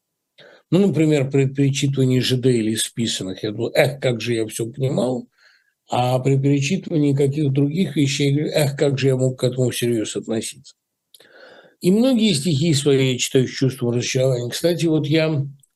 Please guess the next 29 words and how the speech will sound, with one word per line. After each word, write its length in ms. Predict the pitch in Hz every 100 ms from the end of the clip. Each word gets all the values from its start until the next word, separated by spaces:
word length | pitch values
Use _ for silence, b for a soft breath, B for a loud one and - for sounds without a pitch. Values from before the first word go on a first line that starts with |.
| _ _ _ _ _ _ _ _
после 340 | 151 139 156
чтения 580 | 139 - - 160 147 139
стихов 500 | 139 143 139 147 135
Дьяковой, 840 | 139 147 139 233 240 175 131 113 - _ _ _ _
а, 260 | - 131 131
восьмидесятого, 680 | 135 135 143 135 151 143 131
восемьдесят 420 | 127 135 135 -
пятого 320 | 131 117 120
годов, 560 | 117 131 123 107 - - _ _ _ _ _ _ _
а 180 | - 143
на 140 | 151 143
свою 400 | 165 165 202 -
тогдашнюю, 600 | 160 156 233 226 139 143
ну, 80 |
сколько 320 | 139 156 135 123
мне 120 | 127
было, 200 | 127 120
пятнадцать 500 | 127 139 127 - -
лет, 260 | 92 85
но 80 | 104
на 120 | 123
свою 300 | 123 139 143
тогдашнюю 480 | 139 135 147 135 143
лирику 380 | 139 143 139 139
я 120 | 127
взглянул 460 | 123 131 131 131 117
попросту 460 | - 117 113 -
с 80 | 113
презрением. 840 | - 120 117 113 92 80 78 -